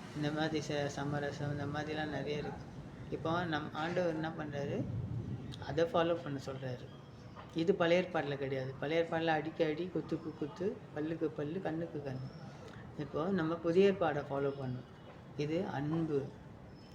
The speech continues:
எல்லாத்தையும் எடுத்துட்டு வந்து அன்புல முடிச்சிட்டாருங்க ஆண்டவர். இந்த அன்பு இருந்தா, அன்பு வந்து கோபம் கொள்ளாது, அன்பு பொறாமைப்படாது, அன்பு சகித்து கொள்ளும், அன்பு விட்டு கொடுக்கும், அன்பு தாங்கி கொள்ளும், அன்பு,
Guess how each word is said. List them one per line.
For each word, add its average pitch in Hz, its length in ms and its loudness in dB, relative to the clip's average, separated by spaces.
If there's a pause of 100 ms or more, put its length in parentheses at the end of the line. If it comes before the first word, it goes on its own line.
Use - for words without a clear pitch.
(140)
எல்லாத்தையும் 143 480 4
எடுத்துட்டு 165 260 0
வந்து 143 240 0
அன்புல 139 420 0
முடிச்சிட்டாருங்க 131 580 -2
ஆண்டவர். 123 320 -4 (1040)
இந்த 135 140 -2
அன்பு 165 320 4
இருந்தா, 156 360 4
அன்பு 147 300 0
வந்து 147 440 2 (760)
கோபம் 143 360 2
கொள்ளாது, 139 420 4
அன்பு 139 380 2
பொறாமைப்படாது, 139 920 0
அன்பு 139 420 0
சகித்து 139 460 -2
கொள்ளும், 139 360 0
அன்பு 139 360 2
விட்டு 139 300 -2
கொடுக்கும், 139 480 -2
அன்பு 139 340 -4 (500)
தாங்கி 147 440 2
கொள்ளும், 139 360 2
அன்பு, 139 420 0